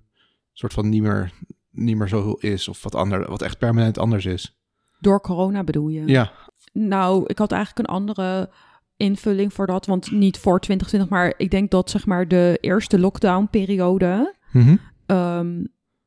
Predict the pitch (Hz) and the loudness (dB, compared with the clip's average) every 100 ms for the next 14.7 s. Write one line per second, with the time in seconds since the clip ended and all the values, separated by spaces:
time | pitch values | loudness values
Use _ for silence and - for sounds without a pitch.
0 | _ _ - 180 180 196 190 185 208 196 | _ _ -2 2 4 4 0 2 2 0
1 | - 190 196 196 190 165 196 214 202 202 | 0 2 2 2 0 2 -2 -2 -4 -4
2 | - 185 190 196 208 269 190 165 165 - | -4 -6 -6 -6 -4 -4 -4 -4 -4 -6
3 | - - 180 185 - 185 185 190 185 190 | -4 -2 0 -2 -2 -2 0 0 2 2
4 | 202 180 196 180 160 175 233 240 - 208 | 2 0 0 -2 0 2 2 0 -2 -2
5 | 214 202 196 294 - _ - 123 123 120 | 0 0 0 -2 -4 _ -2 2 4 4
6 | 170 165 180 151 160 151 - 139 147 - | 0 -2 0 0 -2 -6 -4 -4 -4 -2
7 | 156 147 190 170 175 - 185 170 165 165 | 0 2 0 2 2 2 0 0 0 2
8 | 170 180 - 175 185 - 208 180 202 294 | 4 4 4 2 0 -2 -4 -2 0 0
9 | - - - 160 180 151 180 202 214 190 | -2 -18 -2 0 2 2 2 2 -2 -2
10 | 185 160 196 185 196 269 165 190 208 190 | -2 -2 -2 -4 -4 -4 -4 -4 0 0
11 | 214 - 185 170 170 160 156 160 180 175 | 0 -2 -2 -2 -2 -6 -2 -2 0 0
12 | 180 175 196 - 170 - 160 165 185 160 | 0 0 -2 -4 -8 -4 -2 -2 -4 -4
13 | 151 160 - - 156 160 - 120 151 - | -2 -2 -6 0 0 0 -2 -6 -6 -2
14 | 131 127 147 135 107 98 - | 2 2 2 0 0 -2 -6